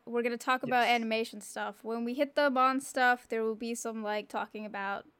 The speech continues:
Speaker 1: writing and that sort of stuff. And there will be some talk about politics and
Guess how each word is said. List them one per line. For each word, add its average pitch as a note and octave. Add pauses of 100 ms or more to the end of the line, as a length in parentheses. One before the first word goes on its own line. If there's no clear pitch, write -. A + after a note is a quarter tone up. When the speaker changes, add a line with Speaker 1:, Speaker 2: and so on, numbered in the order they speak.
Speaker 1:
writing D4+
and G3+
that A3+
sort A#3
of A#3
stuff. A3 (540)
And B3
there A#3
will A3+
be A#3
some A3+
talk G#3
about G3+
politics -
and -